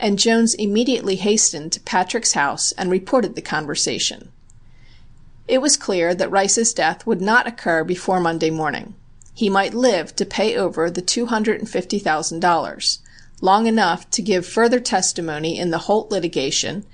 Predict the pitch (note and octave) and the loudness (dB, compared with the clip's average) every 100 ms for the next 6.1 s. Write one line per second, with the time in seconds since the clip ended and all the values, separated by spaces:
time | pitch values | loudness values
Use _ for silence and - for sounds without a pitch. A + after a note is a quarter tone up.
0 | - - - G#3 F#3+ F#3 - - F#3+ - | -20 -8 -2 2 4 4 2 -2 -2 -2
1 | G3 F#3 F#3 G3 G#3 G3 G#3+ - F#3 F3+ | 0 0 -2 -4 0 2 2 2 2 2
2 | G#3 F#3+ F#3+ - - A#3+ F3+ E3+ - - | 0 -2 2 2 2 0 -2 -4 -8 -6
3 | G#3+ - G3+ A3 A3 - E3 D3+ D3+ D#3+ | -4 -4 0 0 2 2 2 0 -4 -6
4 | - - F3+ F3+ - G#3 G#3+ G#3 G3+ G3 | -8 -4 -2 -2 0 2 4 2 2 2
5 | D3 - F3 F#3 F3+ F#3 F#3 G#3+ D#3 - | 0 -2 -2 -6 -4 -2 2 2 2 -2
6 | - | -10